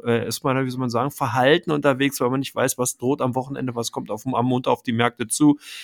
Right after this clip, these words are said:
Also ich denke, ja, der September könnte durchaus nochmal eine sehr, sehr interessante, vielleicht sogar dann eben auch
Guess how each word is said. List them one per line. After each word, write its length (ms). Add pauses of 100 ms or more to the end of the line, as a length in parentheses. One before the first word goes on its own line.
(160)
Also 140
ich 80
denke, 480
ja, 200
der 120
September 540
könnte 360
durchaus 480
nochmal 220
eine 100
sehr, 420
sehr 140
interessante, 480
vielleicht 380
sogar 220
dann 140
eben 180
auch 220